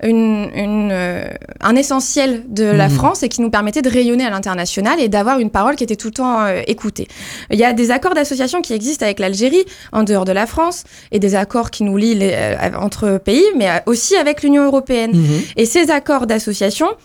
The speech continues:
Speaker 1: ils permettent de maintenir un dialogue et ils sont tous conditionnés également au respect des droits humains, comme par exemple les as-, les accords d'association Union, euh, européenne avec Israël.
Speaker 2: Mhm.
Speaker 1: Et donc ces accords nous permettent justement,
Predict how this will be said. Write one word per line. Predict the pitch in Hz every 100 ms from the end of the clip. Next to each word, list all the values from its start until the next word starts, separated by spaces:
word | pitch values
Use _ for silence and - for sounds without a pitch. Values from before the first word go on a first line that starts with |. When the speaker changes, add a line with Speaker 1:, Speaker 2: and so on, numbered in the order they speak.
| - - -
Speaker 1:
ils | 247 254
permettent | - 285 294 269
de | 214
maintenir | 226 302 294 269 226
un | 202
dialogue | 202 208 370 294
et | 262
ils | 240
sont | 254
tous | 247 370 381
conditionnés | 277 226 220 226 226 302 - - -
également | 233 226 208 226 370 -
au | -
respect | 220 262 277 - 349
des | 277
droits | 226 247
humains, | 226 190 180
comme | - 254 254
par | 196
exemple | 185 233 254
les | 208
as-, | 190
les | 196 202
accords | 202 254
d'association | 226 - - 190 247 269 - - -
Union, | 254 254 240 - -
euh, | 196 180 175 170 151 -
européenne | 214 208 208 247 349 -
avec | 220 254 285 254
Israël. | 247 - 180 151 175 -
Speaker 2:
Mhm. | 135 113
Speaker 1:
Et | 214
donc | 208 339 349
ces | 339 320
accords | 247 311 392
nous | 277 359
permettent | 370 285 247 226 196
justement, | 294 392 285 226 214